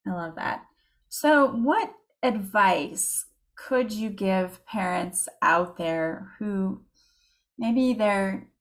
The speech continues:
in the middle, in the thick of raising their children, and maybe they're feeling overwhelmed because these times can be so difficult? Is there any practical advice you could give to parents out there listening?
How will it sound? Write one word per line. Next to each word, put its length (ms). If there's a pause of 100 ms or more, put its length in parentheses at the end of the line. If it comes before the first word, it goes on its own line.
(140)
in 140
the 60
middle, 380
in 100
the 100
thick 240
of 160
raising 420
their 160
children, 720 (560)
and 500 (640)
maybe 200
they're 180
feeling 500
overwhelmed 800
because 300
these 180
times 500
can 180
be 180
so 480
difficult? 800 (400)
Is 180
there 140
any 140
practical 500
advice 400
you 60
could 180
give 300
to 140
parents 380
out 160
there 220
listening? 460